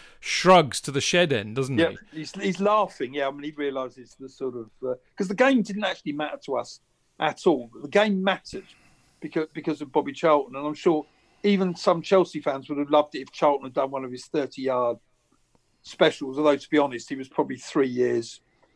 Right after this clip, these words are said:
Speaker 2: sort of three or four years p-, past his best. But it was, it was probably just as well it was Man United and it was him, because the crowd was forty-four thousand, 'cause a re-,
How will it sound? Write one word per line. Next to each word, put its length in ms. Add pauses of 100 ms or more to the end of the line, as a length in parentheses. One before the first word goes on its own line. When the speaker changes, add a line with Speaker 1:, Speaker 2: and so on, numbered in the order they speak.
(240)
Speaker 2:
sort 180
of 60
three 100
or 60
four 180
years 160
p-, 160 (200)
past 300
his 140
best. 480 (440)
But 120
it 100
was, 260
it 140
was 140
probably 400
just 340
as 140
well 460 (580)
it 120
was 120
Man 200
United 520
and 100
it 100
was 120
him, 260
because 260
the 120
crowd 260
was 100
forty-four 640
thousand, 480
'cause 120
a 60
re-, 220